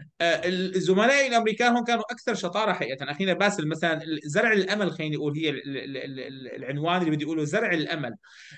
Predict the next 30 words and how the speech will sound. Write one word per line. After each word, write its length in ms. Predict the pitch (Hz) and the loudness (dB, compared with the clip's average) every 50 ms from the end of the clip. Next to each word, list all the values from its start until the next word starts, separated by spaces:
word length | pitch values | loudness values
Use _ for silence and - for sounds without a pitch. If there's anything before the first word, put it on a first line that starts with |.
| _ _ _ _ - | _ _ _ _ -12
آه، 140 | - - - | -12 -10 -6
بهذيك 440 | 170 151 170 170 196 208 240 269 247 | -2 0 2 4 4 4 4 2 2
المرحلة 440 | 262 240 240 269 - - 247 220 214 | 2 2 2 2 2 2 2 2 2
مثلا 280 | 226 214 220 208 196 185 | 2 0 0 0 0 2
كان 240 | - 202 208 208 | 2 2 2 2
كلام 220 | 202 208 208 214 208 | 2 2 2 2 2
الدراسات 520 | 190 185 190 190 196 190 - 214 208 208 | 0 0 0 0 0 0 0 -2 -2 -2
ما 80 | 208 226 | -2 -2
يفيدني، 440 | 226 - - 165 147 139 135 117 - | -2 -4 -4 -6 -8 -6 -6 -8 -6
إني 140 | 143 143 | -4 -2
والله 200 | 151 160 160 156 | 0 0 0 0
نسبة 240 | 156 175 170 175 165 180 | -2 -2 -4 -4 -4 -4
الشفاء 400 | 170 - - 147 147 165 151 127 | -6 -6 -6 -6 -4 -2 -2 -2
كذا 300 | - - 151 139 147 143 | -2 -4 -2 0 2 2
وكذا، 340 | 139 135 131 - 135 131 143 | 2 2 0 -2 -4 -2 -2
هذه 120 | 170 190 | -2 0
الأرقام 380 | 190 185 180 - - 185 180 175 | 0 -2 -4 -2 -2 -2 0 0
ربما 300 | 180 175 170 160 156 147 | 0 -2 -2 -2 -2 -2
أنا 80 | 151 | -2
كمريض 360 | 147 156 165 156 160 190 185 160 | -2 -4 -2 0 0 0 2 0
عم 140 | 139 135 | -2 -4
أحكي 180 | 139 147 - 143 | -6 -8 -8 -8
هذيك 200 | 139 139 139 - | -6 -8 -8 -10
الوقت 300 | 139 135 139 143 147 220 | -8 -6 -6 -6 -6 -6
ما 60 | 233 | -6
كانت 340 | 247 - 214 175 160 147 151 | -4 -2 -2 0 0 -2 -4
تفيدني 260 | - - 147 143 127 | -4 -6 -6 -6 -6
حقيقة. 280 | 113 - 110 113 117 123 | -10 -12 -12 -10 -8 -6
بس 200 | 131 139 - 180 | -6 -4 -2 -2
لما 300 | 170 175 175 165 156 | 0 0 0 0 -2